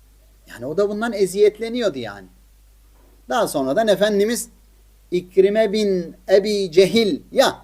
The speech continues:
İk-, Ebu Cehil'in oğlu İkrime, Efendimiz onu, künyesini değiştirtiyor onun. İkrime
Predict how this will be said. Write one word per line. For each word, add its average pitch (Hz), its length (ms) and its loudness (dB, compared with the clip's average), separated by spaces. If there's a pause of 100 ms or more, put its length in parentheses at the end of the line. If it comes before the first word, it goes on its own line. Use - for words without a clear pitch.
(180)
İk-, 139 260 -8
Ebu 151 320 -2
Cehil'in 175 460 -2
oğlu 151 340 4
İkrime, 135 600 -4 (240)
Efendimiz 220 640 0
onu, 185 420 -2 (100)
künyesini 196 640 -2
değiştirtiyor 127 840 0
onun. 226 400 0 (320)
İkrime 190 640 2